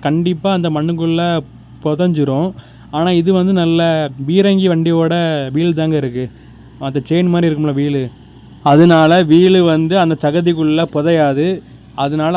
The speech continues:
அவங்களும் கரெக்டா வெட்டிட்டு இருக்காங்க, பாத்தீங்களா? பாருங்களேன், எவ்வளோ அழகா வெட்டிட்டு வருதுன்னு. நம்மளுக்கு கொஞ்சம் நேரம் போக மாட்டுக்கு, அதனால இதை நான் இந்த வண்டி வெட்டுறதை கொஞ்சம் பார்த்துட்டு இருக்கேன். சரி, உங்களுக்கும் இதெல்லாம் பா-, பார்த்துருப்பீங்க, நீங்க பார்த்துருப்பீங்க.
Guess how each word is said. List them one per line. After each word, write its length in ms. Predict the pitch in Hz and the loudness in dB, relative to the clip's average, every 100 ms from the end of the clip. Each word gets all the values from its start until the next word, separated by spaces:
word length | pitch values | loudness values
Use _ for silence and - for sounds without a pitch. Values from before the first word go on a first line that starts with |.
| 156 | -2
அவங்களும் 380 | 156 160 180 175 | -2 -2 -4 -4
கரெக்டா 400 | 147 151 160 180 160 | -4 -4 -6 -6 -6
வெட்டிட்டு 240 | 147 151 | -6 -6
இருக்காங்க, 280 | 139 139 135 135 | -4 -4 -6 -6
பாத்தீங்களா? 400 | 139 143 143 147 135 - - - - - - - - | -6 -6 -4 -4 -6 -14 -20 -20 -20 -20 -20 -20 -6
பாருங்களேன், 540 | 143 160 151 143 143 120 - - 139 | -2 -2 -2 -4 -6 -8 -14 -14 -10
எவ்வளோ 300 | 147 165 170 170 147 | -6 -4 -4 -2 -4
அழகா 300 | 156 160 165 151 | -4 -4 -4 -6
வெட்டிட்டு 280 | 147 151 143 | -6 -6 -4
வருதுன்னு. 360 | 135 135 139 123 - - - - - - - 123 | -6 -6 -8 -10 -16 -20 -20 -20 -20 -20 -14 -10
நம்மளுக்கு 400 | 151 175 180 175 165 | -6 -6 -4 -4 -6
கொஞ்சம் 280 | 165 160 135 | -6 -6 -4
நேரம் 280 | 175 190 185 | -4 -2 -2
போக 100 | 165 | -4
மாட்டுக்கு, 360 | 151 151 160 185 - - - - 139 | -4 -6 -4 -6 -8 -20 -20 -16 -8
அதனால 400 | 147 151 165 170 | -4 -2 -2 -2
இதை 100 | 160 156 147 | -2 -4 -4
நான் 140 | 147 | -6
இந்த 80 | 147 143 | -6 -6
வண்டி 180 | 156 165 | -4 -4
வெட்டுறதை 280 | 147 165 165 156 | -4 -4 -6 -4
கொஞ்சம் 200 | 156 - | -6 -4
பார்த்துட்டு 280 | 139 143 139 | -6 -6 -8
இருக்கேன். 300 | 131 131 156 156 - - - - - | -8 -6 -8 -10 -18 -20 -20 -20 -16
சரி, 240 | 160 165 175 160 139 | -8 -4 -2 -2 -4
உங்களுக்கும் 840 | 143 165 156 175 190 185 185 170 165 | -4 -6 -6 -6 -4 -4 -4 -6 -6
இதெல்லாம் 340 | 160 170 175 - | -4 -4 -6 -8
பா-, 100 | 139 | -6
பார்த்துருப்பீங்க, 560 | 156 170 185 170 151 147 180 - - - 127 135 | -4 -2 -2 -2 -2 -2 -2 -4 -14 -20 -18 -10
நீங்க 200 | 143 170 170 | -6 -4 -2
பார்த்துருப்பீங்க. 500 | 170 160 160 156 156 | -4 -4 -4 -2 -2